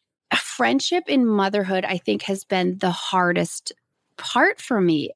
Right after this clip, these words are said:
And I've been blessed with friends in each area of my life, in high school, in college, post-college, and then working, pre-motherhood, pre-marriage.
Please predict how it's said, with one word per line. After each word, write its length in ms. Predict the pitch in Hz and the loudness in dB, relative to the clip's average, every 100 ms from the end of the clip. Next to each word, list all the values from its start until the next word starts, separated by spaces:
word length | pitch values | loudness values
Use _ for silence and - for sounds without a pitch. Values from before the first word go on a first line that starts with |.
| - | 0
And 160 | 240 | 0
I've 280 | 226 254 - | 2 0 0
been 200 | 320 285 | 4 4
blessed 640 | 220 190 180 202 262 - - | 2 0 2 0 -2 -6 -2
with 140 | 226 | -2
friends 560 | - - 196 190 202 - | -2 0 2 2 0 -2
in 200 | 202 190 - | -2 -2 -2
each 260 | 202 214 - | -2 -2 -2
area 380 | 185 180 185 185 | 0 2 2 0
of 120 | 190 | 0
my 200 | 185 165 | 2 2
life, 380 | 165 143 156 - | 2 0 -4 -4
in 340 | - 190 180 190 - - _ _ - | 2 4 4 2 -6 -20 _ _ 0
high 160 | 294 | 2
school, 500 | 285 - 202 180 165 - | 2 0 2 2 2 2
in 160 | 196 214 | 0 0
college, 800 | - - 254 254 196 175 196 - | -2 0 2 4 2 0 -6 -12
post-college, 1000 | - 277 285 - - 202 175 165 - - _ _ _ | 0 2 2 0 -4 0 2 0 -4 -10 _ _ _
and 200 | - 220 | 2 4
then 200 | 214 202 | 4 2
working, 720 | 202 240 294 285 226 185 175 175 | 0 2 2 2 2 2 2 0
pre-motherhood, 800 | - 285 285 262 196 180 175 180 | -2 4 6 6 4 0 0 -4
pre-marriage. 920 | - 269 269 226 165 - 67 - - | -2 2 4 4 2 0 -4 -8 -10